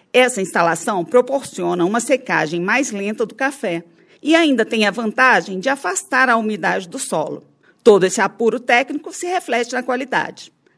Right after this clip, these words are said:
Ainda no ano passado, o café da jovem foi o segundo colocado no concurso municipal de café de Fervedouro. Com notas cítricas e florais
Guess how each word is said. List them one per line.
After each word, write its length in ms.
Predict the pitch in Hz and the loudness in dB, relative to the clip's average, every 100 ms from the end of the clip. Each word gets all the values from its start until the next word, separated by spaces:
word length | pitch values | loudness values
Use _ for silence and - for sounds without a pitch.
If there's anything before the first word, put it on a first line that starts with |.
| _ | _
Ainda 380 | 320 302 220 190 | 2 2 2 0
no 100 | 185 | 0
ano 160 | 170 170 | -2 -2
passado, 680 | 220 226 196 240 175 156 - - | -4 -2 0 0 0 -4 -10 -6
o 120 | 247 | -2
café 320 | - - 190 | -2 0 4
da 100 | 170 | 4
jovem 500 | 156 196 202 139 151 - _ - | 6 6 6 4 -4 -12 _ -4
foi 180 | 277 | -2
o 40 | 330 | -2
segundo 540 | - 427 269 311 285 | -2 -2 2 2 2
colocado 680 | 262 233 220 208 170 180 185 | 2 4 2 0 0 0 -2
no 120 | 262 | -4
concurso 480 | 302 392 254 233 233 | -4 -4 -4 -4 -4
municipal 520 | 220 196 - - 165 | -6 -6 -8 -4 -4
de 140 | 165 - | -4 -6
café 640 | 240 254 - 185 208 277 _ _ _ | -6 -6 -2 -2 -2 -4 _ _ _
de 140 | - 320 | -6 -6
Fervedouro. 880 | - 254 269 302 233 196 175 - - - | 4 6 6 4 0 0 -2 -4 -12 0
Com 160 | 311 | 2
notas 680 | 262 180 - - - - - | 4 2 -2 -6 -12 -14 -18
cítricas 680 | - - 294 - - 190 156 | -10 -8 -8 -10 -8 -8 -6
e 60 | 220 | -8
florais 680 | 302 320 190 180 233 247 | -2 0 2 0 -2 -8